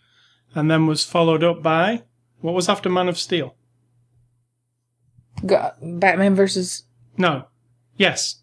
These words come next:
Speaker 1: Batman versus Superman, and then
Speaker 2: Yeah.
Speaker 1: Suicide Squad, and now Wonder Woman, and later Justice League.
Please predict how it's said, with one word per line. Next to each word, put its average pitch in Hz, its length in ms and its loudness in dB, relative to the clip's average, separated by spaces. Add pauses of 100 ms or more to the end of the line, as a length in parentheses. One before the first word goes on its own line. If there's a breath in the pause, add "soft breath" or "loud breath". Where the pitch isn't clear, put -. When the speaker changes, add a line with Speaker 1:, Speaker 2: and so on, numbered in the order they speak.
(100)
Speaker 1:
Batman 165 380 2
versus 160 760 -2
Superman, 185 580 -2
and 160 140 -2
then 170 120 4
Speaker 2:
Yeah. 175 220 2
Speaker 1:
Suicide 180 540 2
Squad, 151 540 -4 (920)
and 156 180 -2
now 175 220 4
Wonder 190 340 2
Woman, 143 420 0 (680)
and 147 260 -2
later 165 460 0 (400)
Justice 147 440 0
League. 135 260 -12